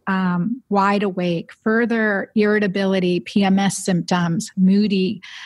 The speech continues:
and agitation. And so many of my clients had said, "Doctor Ann, I don't even feel like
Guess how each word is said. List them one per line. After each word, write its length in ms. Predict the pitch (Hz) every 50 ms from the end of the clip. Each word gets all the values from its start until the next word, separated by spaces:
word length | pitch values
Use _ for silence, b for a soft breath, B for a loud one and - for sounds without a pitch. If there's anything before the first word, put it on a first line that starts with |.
| B B B _ _
and 220 | 220 202 196 196 -
agitation. 960 | 202 190 185 180 - 190 180 - - 247 269 294 262 - - 190 175 170 - -
And 220 | 214 202 196 190 185
so 180 | - - 254
many 220 | 269 320 320 285 240
of 80 | -
my 220 | 208 196 214 233 240
clients 400 | - - 202 185 180 175 175 -
had 160 | 175 175 -
said, 180 | - 185 185
"Doctor 320 | 196 202 233 247 247 - 220
Ann, 220 | 226 233 233 220
I 100 | 185 185
don't 240 | 185 208 202 208 220
even 220 | 240 247 254 214
feel 440 | 220 - 196 196 190 190 180 175 180 B B B B B B B -
like 320 | 196 190 185 185 185 -